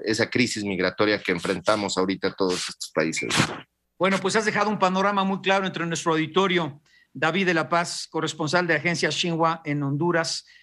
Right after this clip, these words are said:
Speaker 2: Yo aprecio muchísimo tu buena disposición para con este espacio de la comunicación en México, ¿eh?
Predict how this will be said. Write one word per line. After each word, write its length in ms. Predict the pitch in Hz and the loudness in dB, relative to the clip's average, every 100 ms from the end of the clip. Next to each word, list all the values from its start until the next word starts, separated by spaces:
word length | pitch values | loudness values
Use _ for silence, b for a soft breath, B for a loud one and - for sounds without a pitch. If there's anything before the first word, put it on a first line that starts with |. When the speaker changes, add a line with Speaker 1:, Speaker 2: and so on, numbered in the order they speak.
| b | b
Speaker 2:
Yo 140 | - 165 | -2 -2
aprecio 340 | 190 190 175 | 2 0 0
muchísimo 500 | 170 156 190 185 170 | -2 -2 -2 0 0
tu 120 | 180 | 0
buena 200 | 165 190 | 2 2
disposición 480 | 180 151 160 135 185 | 0 -4 -8 -4 0
para 220 | 180 160 | 2 0
con 160 | 147 160 | 0 -4
este 160 | 170 - | -4 -2
espacio 300 | - 165 170 | 0 0 0
de 80 | |
la 100 | 156 | 0
comunicación 540 | 143 151 147 143 151 151 | -2 -4 -4 -2 -2 -2
en 40 | |
México, 320 | 139 139 - 120 | -4 -6 -8 -4
¿eh? 180 | 190 | -4